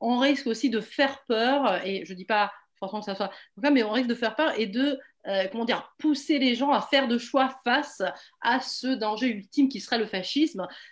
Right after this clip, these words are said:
euh, devant lequel on pourrait faire de choix qui nous détourneraient vers le moins pire. Et c'est précisément, je pense, pour cela qu'on,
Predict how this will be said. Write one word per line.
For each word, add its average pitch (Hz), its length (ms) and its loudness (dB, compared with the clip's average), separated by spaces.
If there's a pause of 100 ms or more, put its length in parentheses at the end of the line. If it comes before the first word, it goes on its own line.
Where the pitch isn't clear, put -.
(120)
euh, 180 120 0
devant 254 300 2
lequel 233 480 2
on 208 80 -4
pourrait 214 240 -2
faire 240 220 0
de 214 100 0
choix 226 420 -2 (100)
qui 226 200 -2
nous 233 100 -2
détourneraient 202 640 -2 (320)
vers 214 320 0
le 196 80 0
moins 196 240 -2
pire. 156 540 -8
Et 185 120 -4
c'est 208 360 -4 (220)
précisément, 233 520 -2
je 226 100 -12
pense, 208 240 -12
pour 180 380 -4
cela 226 480 0
qu'on, 208 200 -2